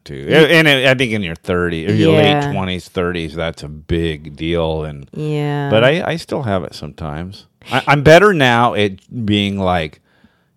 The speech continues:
Speaker 1: "Yeah, but, you know, I'm good. I don't, I don't need to do that. I'm gonna, I'm gonna do, I'm
Speaker 2: Exactly.
Speaker 1: just gonna chill and do kinda what I, what I want to do." We, I think we work on
Speaker 2: We
Speaker 1: do-,
Speaker 2: do.
Speaker 1: doing that.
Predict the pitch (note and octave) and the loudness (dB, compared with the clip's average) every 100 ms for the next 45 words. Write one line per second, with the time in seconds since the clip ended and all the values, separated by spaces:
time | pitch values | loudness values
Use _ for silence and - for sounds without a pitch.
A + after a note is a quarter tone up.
0 | _ D#3+ F3 E3 G#2 F#2+ - D3 E3+ E3+ | _ -10 -8 -6 -2 -4 -4 -10 -10 -10
1 | E3+ E3+ E3+ F#2 F#2+ A#2 - C3+ D3 D3 | -12 -10 -4 -2 -2 -2 0 -2 -2 -6
2 | E3 G#2 F2 F2 D#2+ G2+ C3 C3+ C3 C3 | -8 -8 -6 -6 -4 -6 -4 -4 -4 -4
3 | F#3+ - D#3+ E3 E3 C3+ C#3 C3+ - - | -2 -4 0 0 2 0 -2 -2 -4 -6
4 | C#3+ C#3 - D3+ D#3+ F#2 F2 G2 G#2 - | -10 -14 -10 -8 -6 -6 -4 -4 -6 -8
5 | G#2+ G#2 G2+ F#2+ F2 C2+ _ B1+ - D#2+ | -8 -4 -2 -4 -6 -12 _ -20 -14 -8
6 | F2 F2 D#2+ E2+ - F2 F#2 F3 - D3+ | -6 -4 -6 -10 -10 -8 -2 -2 0 0
7 | F#3 A#2+ A#2 G2 D#2+ - B1+ B1+ - D#3+ | -2 -2 0 0 -4 -10 -14 -14 -6 2
8 | E3+ D3 D#3+ B2+ G#2+ E2 D2 C#2+ C#2+ - | 2 2 2 0 -2 -6 -10 -12 -12 -12